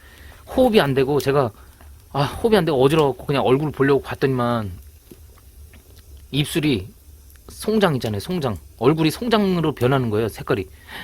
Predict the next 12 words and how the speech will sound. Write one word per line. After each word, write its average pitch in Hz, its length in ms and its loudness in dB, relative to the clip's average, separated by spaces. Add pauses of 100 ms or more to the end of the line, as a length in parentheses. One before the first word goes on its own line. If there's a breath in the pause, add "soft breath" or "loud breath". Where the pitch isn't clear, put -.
(280 loud breath)
와, 147 260 6
이거 143 200 2
안 127 140 0
되겠다. 127 400 -2 (380)
그래갖고 170 400 -2 (1500 soft breath)
마지막으로 170 520 2
이제 156 100 -4
하고 170 360 -8
토를 220 520 0
하는데, 185 600 0 (440)
진짜, 170 440 -2
아, 143 260 -6